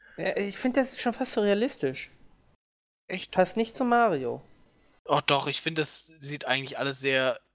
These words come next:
Speaker 2: dieses, ist so, so ein schöner Cell-Shading, quasi. Obwohl, nee, Cell Shading ist es nicht wirklich. Wie
Speaker 1: Nee,
Speaker 2: würdest du das
Speaker 1: also
Speaker 2: beschreiben?
Speaker 1: Das Wasser.
Speaker 2: Nee, das, die, au-, wie es aussieht. Guck mal, Mario Frostel aber auch.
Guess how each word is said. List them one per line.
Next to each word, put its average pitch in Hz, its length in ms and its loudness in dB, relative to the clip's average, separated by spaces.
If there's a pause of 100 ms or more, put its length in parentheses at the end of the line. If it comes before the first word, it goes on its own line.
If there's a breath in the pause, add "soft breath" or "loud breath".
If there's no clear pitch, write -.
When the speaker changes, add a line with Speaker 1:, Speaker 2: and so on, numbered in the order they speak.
(100)
Speaker 2:
dieses, 127 400 -4
ist 135 120 -4
so, 131 140 0
so 127 140 -8
ein 123 60 -8
schöner 127 340 -4
Cell-Shading, 113 640 -4 (280)
quasi. 113 280 -6
Obwohl, 135 200 -4
nee, 135 120 0
Cell 123 200 4
Shading 123 240 0
ist 120 60 -8
es 127 60 -12
nicht 120 160 -10
wirklich. 123 380 -6 (1600 soft breath)
Wie 135 120 -2
Speaker 1:
Nee, 175 40 4
Speaker 2:
würdest - 200 6
du - 20 8
das 139 100 2
Speaker 1:
also 143 40 -6
Speaker 2:
beschreiben? 127 500 0 (1160)
Speaker 1:
Das - 140 -8
Wasser. 156 420 8 (360)
Speaker 2:
Nee, 139 260 6
das, 127 340 -10
die, 127 160 -20 (180)
au-, 135 240 -4 (120)
wie 135 100 -8
es 127 100 -4
aussieht. 131 420 -2
Guck 196 120 2
mal, 190 80 8
Mario 180 320 2
Frostel 220 400 -2
aber 147 200 2
auch. 190 260 -2